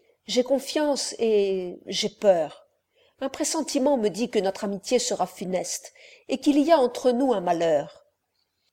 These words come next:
Un instinct m'avertit que je ferais mieux de partir, et pourtant je ne partirai pas.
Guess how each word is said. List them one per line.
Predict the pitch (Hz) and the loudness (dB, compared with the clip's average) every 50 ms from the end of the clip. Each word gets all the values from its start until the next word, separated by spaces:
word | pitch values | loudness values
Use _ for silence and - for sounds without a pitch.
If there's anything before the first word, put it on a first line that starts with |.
| _ _ _ _ _ _ _ _ _ - | _ _ _ _ _ _ _ _ _ -10
Un | - 175 180 185 | -8 -4 0 0
instinct | 185 180 - - - 277 277 254 | 0 0 0 0 2 2 2 2
m'avertit | 208 202 202 180 196 196 - - - - 277 277 - _ _ - _ _ | 2 0 2 2 0 0 -2 -6 -6 -6 -6 -6 -8 _ _ -20 _ _
que | - - | -6 -4
je | 262 294 294 | -2 -2 -2
ferais | 285 - 320 285 285 262 | 0 2 4 6 6 6
mieux | 226 233 277 285 | 4 4 2 4
de | 226 | 4
partir, | 208 - 202 190 - - - - 269 277 277 285 285 - _ _ _ _ _ _ | 4 2 2 -2 -2 -4 -2 -2 0 0 0 -2 -4 -8 _ _ _ _ _ _
et | - 294 | -4 -4
pourtant | 285 - 285 - - - 349 320 | -2 -4 -6 -4 -2 0 0 0
je | 269 226 | 2 0
ne | 208 185 | 0 0
partirai | 185 - 196 - - - 208 180 180 | 0 -2 -2 -4 -2 -2 -2 -2 -2
pas. | 175 - - 156 131 - - _ _ | -2 -2 -2 -2 -2 -2 -6 _ _